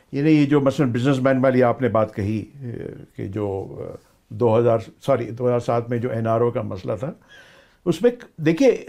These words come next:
سب سے بڑی بات یہ یاد رکھیے کہ جو پولیٹیشن ہیں وہ جتنے بھی ہیں وہ ظاہر ہے، یعنی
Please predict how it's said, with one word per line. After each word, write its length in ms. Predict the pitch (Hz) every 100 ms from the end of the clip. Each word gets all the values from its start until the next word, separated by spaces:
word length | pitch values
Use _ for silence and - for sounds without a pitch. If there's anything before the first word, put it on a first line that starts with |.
| -
سب 120 | 170
سے 140 | -
بڑی 160 | 202 175
بات 220 | 151 139
یہ 60 | 135
یاد 180 | 120
رکھیے 360 | 113 110 127 208
کہ 160 | 180 165
جو 220 | 117 165
پولیٹیشن 720 | - 131 127 131 151 202 165
ہیں 200 | 123 180 - - -
وہ 40 | 208
جتنے 340 | 220 277 294
بھی 220 | 269 190
ہیں 260 | 143 117 127
وہ 100 | 160
ظاہر 220 | 156 170
ہے، 100 | 196 - - - - - 185
یعنی 240 | 156 165